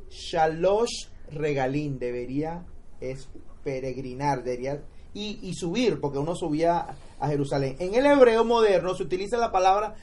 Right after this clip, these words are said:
regil, que significa simple, también simple o común.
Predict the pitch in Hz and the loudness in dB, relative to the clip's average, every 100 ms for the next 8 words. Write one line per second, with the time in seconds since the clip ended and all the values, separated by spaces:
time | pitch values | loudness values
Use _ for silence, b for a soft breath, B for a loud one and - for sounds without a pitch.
0 | B B B 170 226 220 202 214 214 214 | B B B 4 8 8 6 0 -2 -8
1 | - - - - - 175 190 170 180 185 | -14 -18 -18 -14 -6 -4 -2 -4 -4 -4
2 | 208 214 180 196 - - - 170 160 190 | -4 -6 -8 -8 -8 -12 -8 -6 -4 -2
3 | 214 196 180 - - - 226 226 226 220 | -4 -4 -10 -16 -16 -12 -10 -10 -10 -8
4 | 185 151 - 139 165 196 | -8 -8 -8 -6 -6 -8